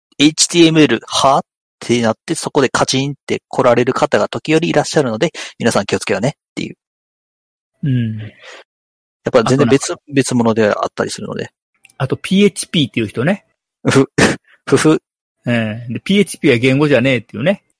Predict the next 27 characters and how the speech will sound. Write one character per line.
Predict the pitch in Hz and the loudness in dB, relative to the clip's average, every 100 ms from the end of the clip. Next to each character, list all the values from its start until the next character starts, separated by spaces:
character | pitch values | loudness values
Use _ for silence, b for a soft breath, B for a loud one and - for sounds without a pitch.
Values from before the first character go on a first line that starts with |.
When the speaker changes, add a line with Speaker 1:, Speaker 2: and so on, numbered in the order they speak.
| _ _ B B B - | _ _ B B B -14
Speaker 1:
そ | - 123 | -4 -2
こ | 110 | 0
ら | 107 | 0
辺 | 107 110 | -2 -6
ね。 | 147 151 - | -8 -8 -4
あ | 110 107 | 0 0
の、 | 101 95 95 92 92 _ - _ _ _ _ _ _ - | 0 -6 -12 -20 -20 _ -20 _ _ _ _ _ _ -2
ま、 | 151 B B _ - | -2 B B _ -6
あ | - 113 | 0 2
の、 | 110 - | 0 0
気 | - | 4
持 | 185 | 4
ち | 156 | 4
は | |
わ | 127 | 2
か | 117 | 2
る | |
の | 98 | 0
よ。 | 185 - | -2 0
気 | 131 | 0
持 | |
ち | 120 | 2
は | 104 | 2
わ | 101 | 2
か | 95 | -2
る | 98 | -2
し、 | 175 107 | -2 -4